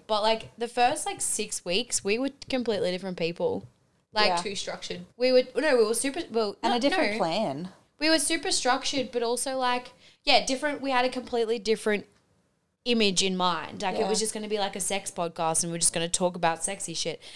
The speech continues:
Speaker 1: And now, then we just got <laughs> mad about things, and now we just try and offer some sort of advice. And like you said off mic before, like, it's like you're hanging out with us, which is
Speaker 2: Yeah,
Speaker 1: what we
Speaker 2: exactly.
Speaker 1: were going for since.
Speaker 3: Mm.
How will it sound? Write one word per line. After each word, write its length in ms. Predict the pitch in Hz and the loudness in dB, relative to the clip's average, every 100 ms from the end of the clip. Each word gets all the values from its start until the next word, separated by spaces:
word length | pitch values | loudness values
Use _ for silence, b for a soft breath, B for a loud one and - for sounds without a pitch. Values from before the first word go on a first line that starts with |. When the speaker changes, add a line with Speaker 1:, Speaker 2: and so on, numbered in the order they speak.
| B - | B 0
Speaker 1:
And 160 | 180 | 2
now, 240 | 185 196 196 | 2 0 0
then 180 | 202 208 | 2 2
we 100 | 202 | 0
just 220 | 190 - | -2 0
got 360 | 190 175 - - | -2 -2 -10 -2
<laughs> 20 | |
mad 260 | 170 208 | 0 2
about 340 | 175 160 156 - | 0 -2 -2 -6
things, 480 | 156 151 175 180 - B B B B B B _ _ 202 | -10 -6 -4 -2 -4 B B B B B B _ _ -8
and 140 | 190 | 0
now 220 | 180 180 | 2 2
we 80 | 185 | 0
just 300 | 185 180 - _ _ _ _ _ _ - _ | -4 -6 -8 _ _ _ _ _ _ -20 _
try 320 | - 196 190 196 | -2 2 4 4
and 140 | 175 | 2
offer 260 | 170 175 180 | 0 -2 -2
some 220 | 180 175 | -4 -4
sort 160 | 180 170 | -2 -4
of 80 | 170 | -4
advice. 440 | 165 170 170 175 | -4 -2 -2 -4
And 160 | 196 - - | -10 -14 -2
like 280 | 185 180 202 | -2 -2 -8
you 180 | 196 | -8
said 220 | 175 190 - | -2 0 0
off 240 | 175 185 | -2 -2
mic 260 | 180 180 - | -6 -6 -4
before, 420 | 170 - 180 165 | -4 2 2 2
like, 220 | 160 165 | -4 -6
it's 160 | 170 - | -6 -2
like 200 | 160 175 | -2 -4
you're 80 | 180 | -10
hanging 280 | 190 220 | -8 0
out 200 | 320 381 | 2 2
with 100 | 202 | 2
us, 180 | 175 170 | 0 0
which 200 | 196 - | -4 -6
is 80 | 208 | -8
Speaker 2:
Yeah, 80 | 196 | -4
Speaker 1:
what 280 | 196 190 190 | 0 0 -2
we 120 | 196 | -4
Speaker 2:
exactly. 20 | |
Speaker 1:
were 120 | 180 | -4
going 340 | 180 175 196 170 | -4 -4 -4 -8
for 260 | - 160 | -6 -6
since. 480 | - 208 160 - - | 0 0 0 -4 -12
Speaker 3:
Mm. 280 | 208 180 | -8 -8